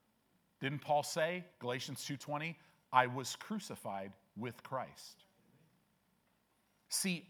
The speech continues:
all these verses are talking about something that we call substitution,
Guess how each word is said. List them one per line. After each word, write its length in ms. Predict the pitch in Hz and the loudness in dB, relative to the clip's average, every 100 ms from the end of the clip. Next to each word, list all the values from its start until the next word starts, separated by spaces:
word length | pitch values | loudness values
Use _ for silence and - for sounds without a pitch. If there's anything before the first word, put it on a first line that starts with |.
| - | 8
all 340 | 165 220 247 | 10 10 8
these 360 | 175 214 214 139 | 6 2 2 0
verses 760 | 107 165 170 - 113 101 - - - _ | 0 0 0 -4 -6 -8 -12 -16 -20 _
are 140 | 123 120 | 0 0
talking 480 | - 170 160 175 135 | 0 -2 -2 -2 -2
about 280 | 117 120 | 0 -2
something 420 | - 151 139 156 139 | -2 -2 -2 -4 -4
that 160 | 101 | -4
we 140 | 104 151 | -4 -4
call 320 | - 123 113 | -2 -2 -2
substitution, 1000 | - - 123 - - 131 - 127 - | -6 -6 -6 -8 -12 -12 -10 -10 -10